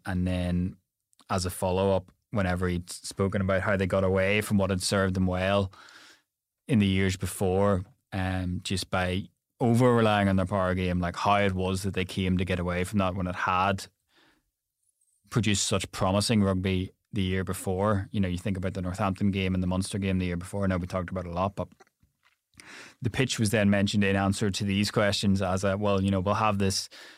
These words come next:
faster playing surface, so it's gonna suit us as much as, I suppose, it'll suit the players that we ha-, that, that, um, that Ulster have." So,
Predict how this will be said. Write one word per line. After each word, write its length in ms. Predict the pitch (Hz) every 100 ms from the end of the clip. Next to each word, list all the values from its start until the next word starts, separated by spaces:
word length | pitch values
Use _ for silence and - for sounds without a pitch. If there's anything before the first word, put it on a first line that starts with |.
| - _
faster 380 | 110 104 -
playing 320 | 101 104 98 101
surface, 380 | 104 98 98
so 120 | - 95
it's 120 | -
gonna 180 | 95 87
suit 220 | 98 92
us 220 | 92 -
as 200 | - 98
much 320 | 98 98 -
as, 160 | 98 92
I 80 | 92
suppose, 520 | 98 95 92 90 - - - _ -
it'll 200 | 98 95
suit 380 | - 92 95 - _ _ _ _ _ _ _ _
the 100 | -
players 460 | - 98 101 139 151
that 100 | 170
we 80 | 156
ha-, 180 | 147 -
that, 300 | 131 113 104 -
that, 400 | 120 110 95 - - _ _ _ _ _ _ _ -
um, 480 | 98 95 90 90 -
that 260 | 104 _ - _ -
Ulster 340 | 98 - 90
have." 360 | 90 85 80 -
So, 640 | - - 101 95 95 90